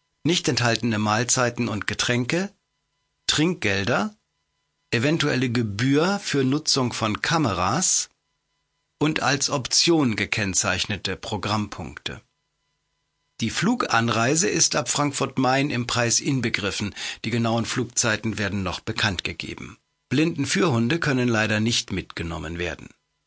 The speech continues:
Programmänderungen bedingt durch Wetter, Leistungspartner oder Sonstiges vorbehalten. Fünftens. Spezielle Hinweise für Sri Lanka.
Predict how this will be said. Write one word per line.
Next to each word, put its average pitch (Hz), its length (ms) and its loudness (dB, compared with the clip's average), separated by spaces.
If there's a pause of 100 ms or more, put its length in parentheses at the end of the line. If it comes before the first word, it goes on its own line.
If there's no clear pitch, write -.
(100)
Programmänderungen 143 1000 2
bedingt 139 340 0
durch 101 200 -2
Wetter, 156 480 2
Leistungspartner 120 1080 2
oder 98 240 -2
Sonstiges 104 920 0
vorbehalten. - 760 -4 (1000)
Fünftens. - 600 -2 (200)
Spezielle 151 520 2
Hinweise 113 640 0
für 104 220 0
Sri - 240 0
Lanka. 90 480 -4